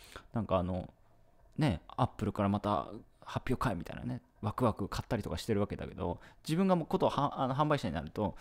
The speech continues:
めんどくさくて作らんねみたいな。<laughs> だから僕がね、生き残れる理由って、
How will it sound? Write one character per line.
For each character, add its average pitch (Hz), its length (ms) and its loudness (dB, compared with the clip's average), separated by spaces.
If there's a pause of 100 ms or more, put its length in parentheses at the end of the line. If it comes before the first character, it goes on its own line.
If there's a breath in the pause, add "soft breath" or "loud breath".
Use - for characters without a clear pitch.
(140)
め 123 80 4
ん 139 40 6
ど 135 80 4
く - 40 -4
さ 135 100 4
く - 60 -6
て 80 100 -2
作 - 160 -4
ら 98 100 2
ん - 20 2
ね 85 80 2
み 80 80 0
た - 120 2
い 101 80 4
な。 98 80 -4
<laughs> - 40 -6
だ 107 60 -2
か 98 80 -4 (880 loud breath)
ら 254 100 10
僕 320 320 4
が 151 100 10
ね、 120 160 6
生 120 120 4
き 185 60 4
残 202 240 4
れ 185 100 4
る 104 120 4
理 92 100 2
由 78 100 -2
っ - 20 -6
て、 139 400 2